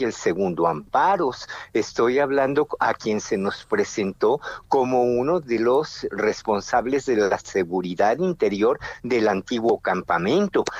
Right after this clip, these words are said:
Y si bien es cierto que el día de ayer facilitamos la salida de un grupo de rarámuris, no es menos cierto que había algunas personas, no muchas, que quedaron y se pernocaron,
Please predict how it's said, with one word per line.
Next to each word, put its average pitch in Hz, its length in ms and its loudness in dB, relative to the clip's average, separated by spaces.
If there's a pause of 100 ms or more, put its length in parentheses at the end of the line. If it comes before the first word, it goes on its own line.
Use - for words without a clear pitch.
(120)
Y 107 100 -4
si 104 220 -4
bien 135 260 2
es 196 100 -2
cierto 156 460 -2
que - 140 -2
el 90 180 -4
día 101 240 2
de 147 140 2
ayer 120 460 2 (200)
facilitamos 110 1000 -2
la 131 160 2
salida 107 600 0
de 101 120 2
un 120 140 -2
grupo 120 400 0
de 104 140 2
rarámuris, 90 1000 0 (260)
no 113 200 4
es 123 180 0
menos 185 340 2
cierto 147 460 0
que 165 200 2
había 113 420 2
algunas 107 640 0
personas, 143 580 0
no 180 200 2
muchas, 175 600 0 (380)
que 143 320 2 (320)
quedaron 104 480 4
y 170 100 0
se - 200 -2
pernocaron, 101 880 0